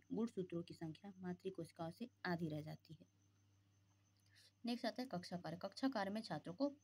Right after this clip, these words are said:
पांच ऑब्जेक्टिव टाइप के क्वेश्चन दिया जाता है। पहला है meiosis शब्द का प्रतिपादन किसने किया? दूसरा, जीन विनिमय की प्रक्रिया पूर्वावस्था वन के किस उप अवस्था में होता है? तीसरा है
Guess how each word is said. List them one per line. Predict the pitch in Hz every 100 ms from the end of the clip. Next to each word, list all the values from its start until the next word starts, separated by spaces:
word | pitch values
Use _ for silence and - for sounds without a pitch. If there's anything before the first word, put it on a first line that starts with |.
| _ -
पांच | 185 214 - -
ऑब्जेक्टिव | 170 175 - 170 -
टाइप | 156 -
के |
क्वेश्चन | 202 160 - 185
दिया | 156 147
जाता | 156 -
है। | 220 294 - _ _ - - - _ -
पहला | 240 262
है | 269
meiosis | 226 196 226 -
शब्द | 180
का | 175 -
प्रतिपादन | 185 180 175 180
किसने | 175 - 180
किया? | 202
दूसरा, | 202 226 240 220
जीन | 175 196
विनिमय | 180 170 165
की | 175
प्रक्रिया | - 160 - 185
पूर्वावस्था | 185 202 190 165 - 170
वन | 170
के | 196
किस | 185 262 269 -
उप | 180 180 -
अवस्था | 165 156 - - 180
में | 220 233
होता | 147 - 143
है? | 151 - - - - - - - - -
तीसरा | 262 294
है | 285